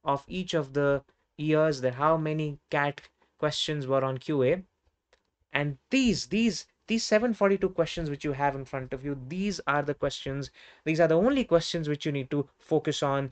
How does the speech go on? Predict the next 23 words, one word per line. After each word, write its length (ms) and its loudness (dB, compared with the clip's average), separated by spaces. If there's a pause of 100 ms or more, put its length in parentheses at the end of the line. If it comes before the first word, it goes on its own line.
(300)
so 240 2
that 240 2
you 80 -4
can 220 -6
get 180 2
a 100 -2 (120)
great 480 0
percentile, 760 0
even 380 2
a 40 0
ninety-nine 760 -2
percentile, 720 -2
a 80 -4
ninety-nine 480 -4
point 220 -6 (260)
nine 480 2
percentile 680 -2
in 120 -6
Q 260 -2
A. 60 4
Believe 400 -4
me, 160 -8
that's 380 -8